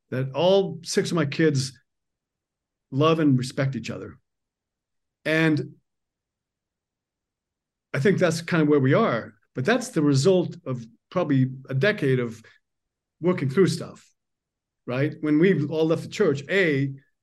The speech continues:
it wasn't all of us leaving. It, you know, there was only, Greg and I were kind of the first ones out, Mark, but he was on a later time frame. He was the cleanest. But the other, Allison and Matt, it's been slow, slower. It's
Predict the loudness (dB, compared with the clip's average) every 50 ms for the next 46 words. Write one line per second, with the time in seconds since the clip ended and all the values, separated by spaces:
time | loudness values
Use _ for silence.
0 | _ -6 -2 0 2 2 2 2 2 2 2 2 2 0 -2 0 0 0 0 -2
1 | -4 -12 -18 _ _ _ _ -20 -20 -20 -20 _ -20 -18 -12 -10 -8 -8 -6 -6
2 | -8 -10 -10 -14 -18 -20 _ _ _ -2 0 0 2 4 4 4 4 2 2 0
3 | -4 -4 0 2 4 4 4 2 2 0 -2 -2 -4 -4 -4 -4 -2 -4 -4 -4
4 | -4 -2 -2 -2 -2 -2 -2 -2 -2 -4 -8 -8 -8 -8 -6 -8 -8 -6 -2 0
5 | 0 0 0 0 -4 -8 -16 -20 -20 _ -12 -10 -8 -8 -6 -4 -2 -2 -2 0
6 | 0 0 0 0 0 -2 -2 -4 -2 -2 -2 -2 -2 -4 -10 -16 -18 -20 _ _
7 | _ _ _ _ -2 0 0 0 -2 -4 -2 -2 -2 -2 -2 -6 -10 -16 _ _
8 | -20 -20 -20 -20 _ _ -8 -6 -6 -6 -6 -6 -6 -2 2 4 4 6 6 4
9 | 4 2 0 -2 -2 -2 -4 -4 -4 -4 -4 -2 -2 0 0 -2 -2 -2 -2 -2
10 | -2 -4 -4 -4 -4 -4 -2 -4 -6 -8 -8 -6 -2 0 2 4 4 4 4 2
11 | 2 2 0 0 0 0 0 0 -2 -6 -8 -12 -14 -18 -20 _ _ _ _ _
12 | _ _ _ -18 -16 -12 -8 -2 0 0 0 0 -2 -6 -12 -14 -14 -14 -14 -14